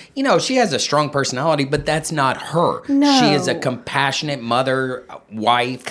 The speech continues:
Speaker 1: you know,
Speaker 2: Completely.
Speaker 1: friend.
Speaker 2: She had already had it, and she was vaccinated.
Speaker 1: Yes.
Speaker 2: So she was just frustrated. It was just, it was frustrated, but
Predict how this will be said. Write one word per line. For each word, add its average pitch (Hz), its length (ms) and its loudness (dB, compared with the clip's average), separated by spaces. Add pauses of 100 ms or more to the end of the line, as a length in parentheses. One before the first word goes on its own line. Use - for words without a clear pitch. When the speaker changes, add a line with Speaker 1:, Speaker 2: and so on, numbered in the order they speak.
(300)
Speaker 1:
you 127 100 2
know, 120 160 2
Speaker 2:
Completely. 226 340 2
Speaker 1:
friend. 143 220 4
Speaker 2:
She 294 200 2
had 277 100 4
already 262 420 6
had 226 320 4
it, 214 240 4
and 233 240 0
she 247 140 0
was 202 140 -2
vaccinated. 180 880 -4
Speaker 1:
Yes. 123 400 0
Speaker 2:
So - 220 0
she 349 200 2
was 359 200 2
just - 280 -2
frustrated. 247 840 2
It 254 160 2
was 294 160 0
just, 330 280 -2
it 294 80 0
was 269 180 0
frustrated, 262 640 2
but 277 340 4